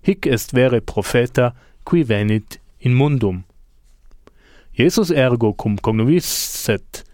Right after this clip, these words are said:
qui venturi essent, ut raperent eum, et facerent eum regem, secessit iterum in montem, ipse solus.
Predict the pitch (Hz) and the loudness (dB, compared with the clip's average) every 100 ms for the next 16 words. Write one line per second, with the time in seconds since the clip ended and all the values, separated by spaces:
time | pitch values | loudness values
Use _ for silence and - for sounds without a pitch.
0 | - - - - 117 104 101 98 156 180 | -20 -20 -20 -4 0 2 0 0 0 2
1 | 180 175 156 - - 110 92 - - - | 2 2 0 -6 -4 -4 -4 -12 -20 -20
2 | - - 107 110 120 202 170 143 131 123 | -20 -8 -4 0 0 2 0 2 0 0
3 | 170 165 143 120 101 95 - - - - | -2 0 2 2 -2 -6 -12 -20 -20 -8
4 | 113 - 185 202 151 120 120 113 107 101 | -6 0 0 2 0 0 2 2 2 0
5 | 101 117 151 147 156 165 - - _ - | 0 0 0 0 -2 -4 -8 -20 _ -20
6 | _ - - 202 131 113 - 131 120 - | _ -6 -4 -2 0 0 0 -2 -4 -10
7 | - _ - 208 - 147 123 120 123 135 | -20 _ -2 -2 2 0 2 0 0 -4
8 | - - - 185 147 120 113 101 - 104 | -14 -20 -2 0 2 2 0 -2 -6 -8
9 | 95 - - - - 156 160 - 170 180 | -8 -14 -20 -20 -2 -2 -2 -4 -2 -2
10 | 180 - - - - - 110 104 101 101 | -4 -12 -20 -20 -10 -4 -2 -2 -4 -8
11 | - | -14